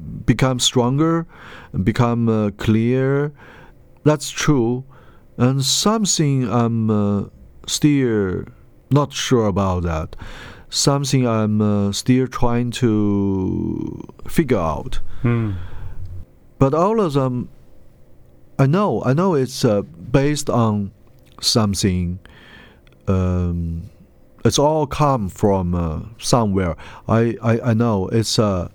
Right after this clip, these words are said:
Speaker 1: uh, it's about, uh, my, uh, um, how to see this, uh,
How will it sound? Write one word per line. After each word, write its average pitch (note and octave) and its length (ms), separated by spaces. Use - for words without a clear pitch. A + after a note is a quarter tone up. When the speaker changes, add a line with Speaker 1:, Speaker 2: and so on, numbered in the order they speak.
Speaker 1:
uh, F2+ 440
it's C#3 140
about, A#2+ 480
uh, F#2+ 320
my, G2+ 760
uh, F#2+ 580
um, F#2+ 640
how G2+ 180
to B2+ 120
see G#2+ 680
this, A2 480
uh, G2 420